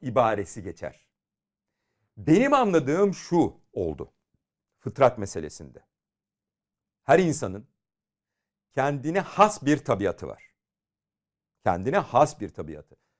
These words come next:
Sizinkiyle benimki birbirinden farklı. O yüzden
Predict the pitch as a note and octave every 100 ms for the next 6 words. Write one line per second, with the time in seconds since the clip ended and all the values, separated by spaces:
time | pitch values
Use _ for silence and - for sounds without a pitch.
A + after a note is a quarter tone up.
0 | _ - - G#2+ G#3 B3+ - - B2 G2
1 | F2+ A#2 F#3+ G#3+ - G3 C#3 C3 C#3+ D#3
2 | F3 E3 G#2+ - C#2 - _ _ _ _
3 | _ _ B2 D#3+ B3 D4 A3+ A2+ D2 A#1